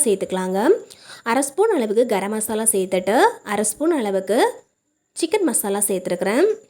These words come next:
இப்போது தேவையான அளவுக்கு காரம் சேர்த்துக்கலாம். அரை ஸ்பூன் அளவுக்கு மிளகாய்த்தூள், வெறும் மிளகாய்த்தூள் தான் சேர்த்துருக்குறேன்,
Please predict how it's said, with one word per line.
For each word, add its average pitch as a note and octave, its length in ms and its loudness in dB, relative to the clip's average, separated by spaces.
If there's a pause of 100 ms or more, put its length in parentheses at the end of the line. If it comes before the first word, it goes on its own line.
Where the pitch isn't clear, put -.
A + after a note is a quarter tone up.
(460)
இப்போது C#4+ 380 6
தேவையான A3+ 380 4
அளவுக்கு B3 340 4 (140)
காரம் G#3 380 2
சேர்த்துக்கலாம். F#3+ 540 0 (580)
அரை A3 180 -2
ஸ்பூன் D#4+ 300 0
அளவுக்கு G3 420 0 (280)
மிளகாய்த்தூள், B3 760 4
வெறும் F4+ 300 8
மிளகாய்த்தூள் G#3+ 520 2
தான் A3+ 120 -2
சேர்த்துருக்குறேன், G3 500 -2